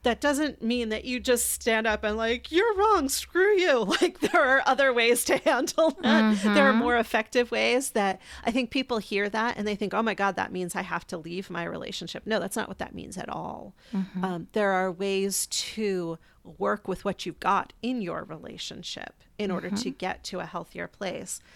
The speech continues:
Speaker 1: But you are perfect exactly the way you are today. If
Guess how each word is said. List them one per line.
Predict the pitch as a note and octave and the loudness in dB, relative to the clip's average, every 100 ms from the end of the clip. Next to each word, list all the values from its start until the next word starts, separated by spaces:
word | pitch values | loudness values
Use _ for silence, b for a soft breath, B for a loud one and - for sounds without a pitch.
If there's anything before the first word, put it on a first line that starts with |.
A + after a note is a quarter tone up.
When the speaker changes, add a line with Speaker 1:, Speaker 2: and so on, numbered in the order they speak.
| G3+ - | -20 -10
Speaker 1:
But | G#3 - | -10 -10
you | G3+ A3+ C#4+ D4+ - | -8 -4 -4 -4 -6
are | A3+ | -6
perfect | A#3 - A#3+ - F3+ | -6 -6 -6 -6 -10
exactly | F#3 - F#3+ - G3 | -10 -8 -8 -8 -10
the | F#3 | -8
way | F3+ | -8
you | E3+ | -8
are | E3 E3+ | -8 -10
today. | - - G3 F#3 F3 - B B B _ _ - | -12 -10 -6 -6 -10 -16 B B B _ _ -2
If | B3+ D#4 D#4+ - | 0 0 -4 -10